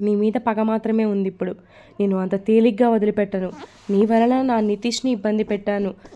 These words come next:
నిన్ను వదిలేదే లేదు," అనుకుంటూ కోపంగా వెళ్ళిపోతుంది నివ్య. నిఖిల్ మీద కోపం, ప్రేమ అన్నీ చెప్పేయడంతో నివ్య మనసు కుదుట పడుతుంది. నితీష్ ప్రేమలో మునిగిపోవడం, నిఖిల్ని వదిలించుకోవడంతో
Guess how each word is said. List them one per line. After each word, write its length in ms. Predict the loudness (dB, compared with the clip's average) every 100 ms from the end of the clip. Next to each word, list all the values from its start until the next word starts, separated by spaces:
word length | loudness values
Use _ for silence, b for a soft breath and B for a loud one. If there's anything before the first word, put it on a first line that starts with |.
| B
నిన్ను 220 | -4 -4
వదిలేదే 500 | -4 0 2 4 4
లేదు," 260 | 2 2 0
అనుకుంటూ 420 | 0 -2 -4 -4
కోపంగా 540 | -4 -4 -2 -2 0
వెళ్ళిపోతుంది 680 | -2 -2 -4 -6 -6 -4 -2
నివ్య. 360 | -2 -2 -4 -8 -12 b b b
నిఖిల్ 360 | -6 -4 0 0
మీద 280 | 2 0 -4 -6 -6
కోపం, 420 | -2 0 0 -2
ప్రేమ 540 | -4 -4 -2 -2 -4 -6
అన్నీ 260 | -6 -4 -4
చెప్పేయడంతో 760 | -4 -8 -4 -4 -4 -4 -4
నివ్య 360 | -2 -2 -4 -4
మనసు 460 | -4 -6 -4 -6 -6 B B B
కుదుట 240 | -2 -2 0
పడుతుంది. 560 | -2 -2 -4 -6 -6 -12 _ -12
నితీష్ 400 | -8 -4 -4 -2
ప్రేమలో 400 | -2 0 0 0
మునిగిపోవడం, 800 | 0 -2 -4 -4 -2 -2 -2 -2
నిఖిల్ని 460 | -4 -2 -2 0 0
వదిలించుకోవడంతో 1080 | 0 -2 -4 -4 -4 -4 -2 -4 -4 -4